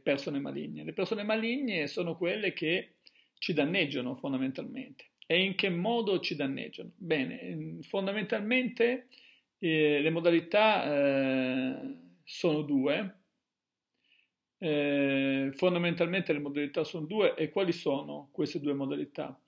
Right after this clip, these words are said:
Bene, la prima è che, eh, la prima modalità è, eh, praticamente,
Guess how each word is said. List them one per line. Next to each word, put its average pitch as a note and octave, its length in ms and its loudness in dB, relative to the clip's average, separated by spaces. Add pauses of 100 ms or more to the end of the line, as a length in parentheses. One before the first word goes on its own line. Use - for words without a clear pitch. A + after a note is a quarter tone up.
(420)
Bene, D#3+ 280 4
la E3 180 4
prima A3 640 4
è F3 300 4
che, E3 440 2
eh, C#3 200 0
la C#3 140 0
prima G#3 260 -2
modalità E3 1000 2
è, D3+ 460 2
eh, D#3 440 -4
praticamente, E3+ 1080 -2